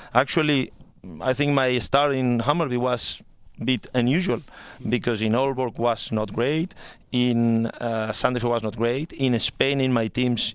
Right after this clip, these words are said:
it was not great, but some way I always managed to achieve the, the targets of the club at the end. Um, I feel right now we are more almost in a first season,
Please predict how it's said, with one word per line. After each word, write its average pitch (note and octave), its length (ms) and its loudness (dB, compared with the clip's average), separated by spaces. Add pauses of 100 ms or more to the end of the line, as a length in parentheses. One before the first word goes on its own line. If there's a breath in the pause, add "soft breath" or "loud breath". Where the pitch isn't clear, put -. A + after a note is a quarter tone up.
it A2+ 140 -2
was A2+ 200 0
not G#2 200 -4
great, A#2+ 340 -2 (480 loud breath)
but A#2 240 0
some D#3 240 2
way F#3 240 2
I C#3+ 80 2
always C#3 320 0
managed D3 400 -2
to C3 60 0
achieve C#3 340 -2
the, B2 380 0 (340)
the A#2 120 2
targets C3+ 360 2
of A#2 120 0
the G#2+ 60 -2
club A2 220 -2 (240)
at A2 80 -4
the G#2 120 -2
end. A2 180 -4 (640 loud breath)
Um, G#2+ 600 0 (220)
I B2 140 2
feel D3+ 260 0
right C#3 200 0
now D#3 220 0
we C#3 160 0
are B2+ 80 2
more B2+ 320 -2 (160)
almost A#2+ 360 -2
in G#2 100 0
a G2+ 200 -6
first - 380 2
season, D#3 380 0